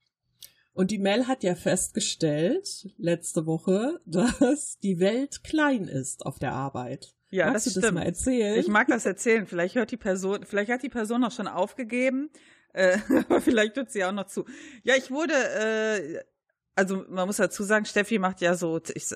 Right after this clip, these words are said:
Speaker 2: wie nennt man das? Liniengeschäft machst du ja, ne, bei uns. Liniengeschäft.
Speaker 1: Ich hab keine Ahnung,
Speaker 2: So,
Speaker 1: wie
Speaker 2: das
Speaker 1: das
Speaker 2: ist so
Speaker 1: heißt.
Speaker 2: das
Speaker 1: Ich mach was.
Speaker 2: Alltägliche. <laughs> Ja,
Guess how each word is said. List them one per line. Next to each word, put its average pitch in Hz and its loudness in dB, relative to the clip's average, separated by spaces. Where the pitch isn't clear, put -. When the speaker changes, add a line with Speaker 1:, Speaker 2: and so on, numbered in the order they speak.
Speaker 2:
wie 180 -4
nennt 190 0
man 180 0
das? 160 2
Liniengeschäft 156 0
machst - -2
du 143 0
ja, 120 2
ne, 160 -2
bei 175 2
uns. 127 -4
Liniengeschäft. 156 -4
Speaker 1:
Ich - -8
hab - -8
keine 151 -4
Ahnung, 151 -6
Speaker 2:
So, 175 -2
Speaker 1:
wie 185 -4
Speaker 2:
das 202 0
Speaker 1:
das - -4
Speaker 2:
ist - -4
so 254 4
Speaker 1:
heißt. 233 2
Speaker 2:
das 226 4
Speaker 1:
Ich 226 2
mach 254 2
was. 233 0
Speaker 2:
Alltägliche. 208 0
<laughs> - -4
Ja, 269 4